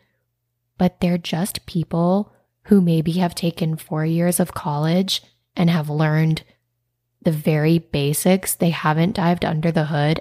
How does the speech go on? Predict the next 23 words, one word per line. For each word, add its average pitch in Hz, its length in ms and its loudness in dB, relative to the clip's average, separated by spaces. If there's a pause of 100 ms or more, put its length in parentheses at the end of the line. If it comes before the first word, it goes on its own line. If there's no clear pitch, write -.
and 170 260 2
many 175 360 4
times 247 460 0
they 190 120 2
haven't 175 300 -2
even 185 240 4
done 151 220 0
any 151 280 0
of 151 100 -6
their 147 180 -4
emotional 143 640 -4
work. - 300 -8 (800)
It 170 120 2
is 175 120 4
very 170 440 2
rare 156 640 -2 (520)
that - 100 0
you're 156 180 0
going 160 340 0
to 170 60 -2
find 156 500 0 (460)
a 156 160 0 (160)
good, 151 480 2